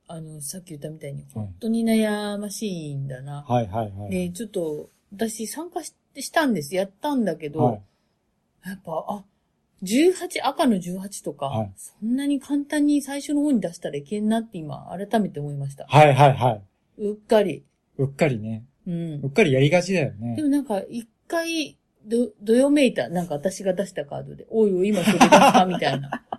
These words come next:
Speaker 1: 記憶がうっすらして。
Speaker 2: なんかあったね、それね。
Speaker 1: なんかあったでしょ？
Speaker 2: うん。
Speaker 1: 不注意。
Speaker 2: <laughs>
Speaker 1: 不用心すぎる。
Speaker 2: いや、まあ、取り手はね、それがありがちだよね。
Speaker 1: 取り手ってでも、
Speaker 2: うん。
Speaker 1: いっぱいあるじゃん。
Speaker 2: はいはいはい。
Speaker 1: こん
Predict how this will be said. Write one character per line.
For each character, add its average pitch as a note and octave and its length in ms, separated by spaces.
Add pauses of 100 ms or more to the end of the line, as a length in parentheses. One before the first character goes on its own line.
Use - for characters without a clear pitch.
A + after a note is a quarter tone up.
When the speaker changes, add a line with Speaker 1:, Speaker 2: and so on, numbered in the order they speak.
(180)
Speaker 1:
記 C#4 100
憶 B3+ 260
が B3+ 100
う B3 60
っ - 20
す B3+ 180
ら E3+ 220
し - 20
て。 D3+ 60
Speaker 2:
な B3 140
ん D#4+ 120
か E3+ 120
あ E3 40
っ D#3+ 80
た A#2+ 100
ね、 A2+ 140
そ G#2 80
れ G#2+ 60
ね。 A#3+ 60
Speaker 1:
な A3+ 60
ん - 20
か B2 100
あ - 40
っ - 60
た F3 80
で D3 100
し D3 140
ょ？ A#2 60
Speaker 2:
う - 80
ん。 F#2+ 120 (760)
Speaker 1:
不 - 200
注 B3+ 320
意。 B2+ 180 (420)
Speaker 2:
<laughs> - 520
Speaker 1:
不 G3 100
用 A#3 240
心 A#3 200
す A3+ 120
ぎ G#3 160
る。 - 60
Speaker 2:
い - 40
や、 - 0
ま D#3 80
あ、 C#3 60
取 C#3+ 180
り - 180
手 - 160
は G#3+ 120
ね、 D3+ 180
そ C3+ 140
れ C#3+ 80
が C#3 100
あ C3+ 60
り C#3+ 100
が D3 140
ち C#3 140
だ A#2 80
よ F#2+ 60
ね。 G2 200 (1200)
Speaker 1:
取 F#3 220
り A#3 60
手 D4+ 100
っ - 40
て G3 120
で G3 120
も、 E3+ 460 (680)
Speaker 2:
う G#3 40
ん。 - 20
Speaker 1:
い C#4 200
っ - 120
ぱ G4 140
い G4 80
あ - 20
る F#4 160
じ G#3 80
ゃ C#3 80
ん。 C#3 80
Speaker 2:
は C3 160
い B2+ 40
は A2 40
い G#2 160
は - 40
い。 F#2+ 40 (260)
Speaker 1:
こ - 120
ん - 20